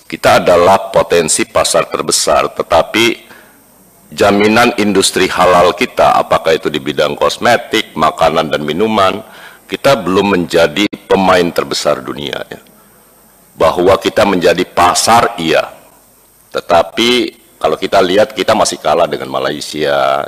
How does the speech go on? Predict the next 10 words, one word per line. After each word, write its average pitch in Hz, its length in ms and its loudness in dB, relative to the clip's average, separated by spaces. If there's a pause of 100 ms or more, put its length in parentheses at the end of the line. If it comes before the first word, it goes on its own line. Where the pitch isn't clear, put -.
(100)
ya. 87 160 -6 (320)
Saya 104 160 0
nggak 104 160 2
tahu 117 160 4
data 82 160 2
terakhir, 76 400 -2
ya. 69 160 -4
Apalagi 78 560 -4
Turki. 78 960 -4 (1300)
Eh, 113 520 6